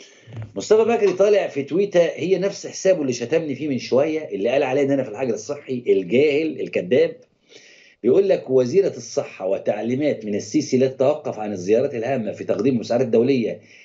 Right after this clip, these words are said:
للشعوب الأكثر تضرراً من وباء كورونا، انتظروا المفاجأة". يا مصطفى،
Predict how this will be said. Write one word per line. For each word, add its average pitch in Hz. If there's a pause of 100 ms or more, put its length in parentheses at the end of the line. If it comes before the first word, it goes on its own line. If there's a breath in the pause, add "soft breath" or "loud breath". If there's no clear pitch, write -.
(220 loud breath)
للشعوب 123
الأكثر 117
تضرراً 107
من 113
وباء 110
كورونا، 147
انتظروا 131
المفاجأة". 101 (1600)
يا 113
مصطفى، -